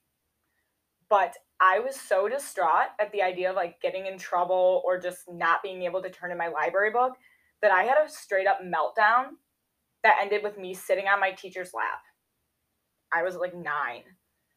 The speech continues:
And I don't remember being embarrassed at all, but looking back, I definitely have, I am definitely embarrassed about this story. I mean, I was nine, so whatever.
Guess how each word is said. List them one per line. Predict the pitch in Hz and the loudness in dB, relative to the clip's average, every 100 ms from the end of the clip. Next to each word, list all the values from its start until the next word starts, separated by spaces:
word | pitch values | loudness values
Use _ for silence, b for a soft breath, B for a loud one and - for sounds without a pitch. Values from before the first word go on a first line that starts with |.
| _ _ _ _ | _ _ _ _
And | 208 202 196 190 202 233 - | 2 4 4 0 -4 0 4
I | |
don't | 220 226 | 6 4
remember | 440 453 | 2 0
being | 302 233 | 0 -2
embarrassed | 208 156 151 147 | -2 -2 -2 -2
at | 233 | 6
all, | 247 254 | 8 8
but | 214 - | 4 0
looking | 190 185 | -4 -4
back, | 165 156 156 | -4 -2 -2
I | 180 | -4
definitely | 160 - 165 | -6 -8 -10
have, | 170 147 143 - | -8 -6 -6 -4
I | 180 | -4
am | 175 | -4
definitely | 170 151 160 | -6 -6 -10
embarrassed | 160 156 - - - | -8 -6 -6 -8 -6
about | 135 | -6
this | 233 226 | -6 -8
story. | - 185 143 196 269 269 _ _ _ _ _ _ _ | -4 -2 0 0 -2 -8 _ _ _ _ _ _ _
I | 262 | -2
mean, | 214 180 | 2 2
I | |
was | 160 160 | 2 0
nine, | 156 131 110 107 | -6 -8 -10 -10
so | - 156 151 | -2 0 2
whatever. | 175 160 147 180 214 | 0 0 0 0 0